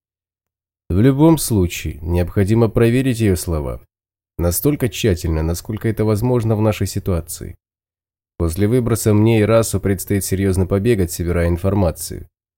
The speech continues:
Но я посчитал нужным довести её слова до всех вас, так как ситуация довольно нестандартная и неоднозначная». «Прокопенко – подлец и негодяй, каких земля носит по причинам мне совершенно непонятным», возмущённо заявила профессор Николаева.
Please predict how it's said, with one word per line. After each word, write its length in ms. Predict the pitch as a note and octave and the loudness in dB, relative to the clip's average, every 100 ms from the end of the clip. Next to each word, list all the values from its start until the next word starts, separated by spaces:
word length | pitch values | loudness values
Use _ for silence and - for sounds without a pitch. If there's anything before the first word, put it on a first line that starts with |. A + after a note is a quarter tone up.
| _ _ _ - | _ _ _ -6
Но 60 | D#2+ | 0
я 160 | A2 | 0
посчитал 480 | B2+ B2+ C#3 C3+ B2+ | 0 -2 -2 0 2
нужным 340 | B2 C3 C#3 B2+ | 4 2 2 2
довести 380 | A2+ G#2 - A2+ | 0 0 0 0
её 180 | A#2+ | 0
слова 340 | G#2+ G#2 F#2 G2 | 0 0 2 2
до 80 | G2 | 0
всех 260 | - G#2 | -2 -2
вас, 420 | A#2+ G#2+ D2+ - - _ D#2 | 2 0 0 -8 -20 _ -10
так 160 | D2+ | -8
как 160 | E2+ D#2+ | -8 -6
ситуация 560 | F2+ E2 G2 F#2 F#2 | -4 -2 -2 -2 -4
довольно 340 | D#2 D#2+ F2 F2+ | -2 -2 0 2
нестандартная 840 | F#2 - E2 D#2 D2+ D2+ F2+ F2+ | 0 0 -4 -4 -4 -6 -2 0
и 40 | F2+ | 2
неоднозначная». 1000 | F#2 F2+ G#2+ A2 C3+ F#2+ - D#2+ C2+ - _ _ _ _ _ _ _ _ _ _ _ _ - | 0 2 0 0 0 -2 -2 -6 -8 -10 _ _ _ _ _ _ _ _ _ _ _ _ -2
«Прокопенко – 720 | F#2+ - F2+ - C3+ - F2+ | 0 2 2 4 2 4 2
подлец 560 | F2+ F2 F2+ G2 - | 2 2 4 4 4
и 60 | A2 | 4
негодяй, 540 | A#2+ B2 C#3+ B2+ F#2+ | 4 4 2 4 2
каких 340 | D#2 E2+ A2+ F2+ | 2 0 0 0
земля 380 | A2+ C3+ C#3 G2 | 2 4 6 6
носит 440 | A2 G2 G2 - | 6 4 2 0
по 120 | F#2 | 0
причинам 500 | - G2+ - D3 F#2 | 0 0 2 4 4
мне 180 | F2 F#2 | 4 2
совершенно 520 | - F#2 F2+ A2 A2+ | 2 -2 0 2 2
непонятным», 720 | A#2 A#2+ C#3 A#2 D#2+ F2 D#2 - - _ _ - | 2 0 2 2 0 -2 -2 -6 -20 _ _ -4
возмущённо 580 | E2 F#2 F2 G2 F2+ E2 | 0 0 0 2 2 2
заявила 460 | F2+ F2 E2+ E2 | 2 2 2 0
профессор 500 | - F#2 - E2+ F2 | 0 -4 -2 -2 0
Николаева. 600 | F2+ G2 F#2 D#2 D2+ D2 | 0 2 2 2 -2 -8